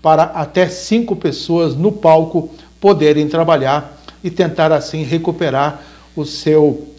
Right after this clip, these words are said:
espaço e a sua condição econômica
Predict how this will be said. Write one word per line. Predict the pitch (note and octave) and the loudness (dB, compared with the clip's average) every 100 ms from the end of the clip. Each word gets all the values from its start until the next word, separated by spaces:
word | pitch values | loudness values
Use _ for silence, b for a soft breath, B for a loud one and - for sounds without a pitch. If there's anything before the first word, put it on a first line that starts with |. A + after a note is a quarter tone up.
| _ | _
espaço | G3+ - - F3+ F3 - - - b b b - | -2 -2 2 4 4 2 -12 -16 b b b -6
e | D#3+ | -2
a | D#3 | -2
sua | - E3+ D#3+ | -2 -2 0
condição | E3+ D3+ C3+ - D3 D3+ D3 B - | -2 -4 -6 -4 -2 -2 -6 B -10
econômica | F3 F#3+ C3+ B2+ C3+ C3+ C#3 | -4 0 0 0 -4 -6 -8